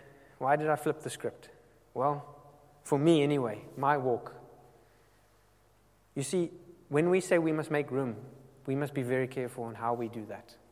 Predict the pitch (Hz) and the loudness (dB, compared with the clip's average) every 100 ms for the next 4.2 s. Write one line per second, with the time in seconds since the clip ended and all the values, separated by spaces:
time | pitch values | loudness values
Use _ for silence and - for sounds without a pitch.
0 | - - 127 - 170 135 139 139 135 127 | -20 -12 -10 -2 0 2 2 4 2 0
1 | 120 110 - - - 175 160 143 139 135 | -4 -6 -10 -18 -2 2 4 4 6 4
2 | 139 135 135 165 160 156 160 156 131 139 | 2 -2 2 4 4 4 2 -2 -2 -2
3 | 127 117 127 147 156 135 120 113 139 110 | -2 0 0 0 0 -2 -2 -4 -6 -6
4 | 98 | -10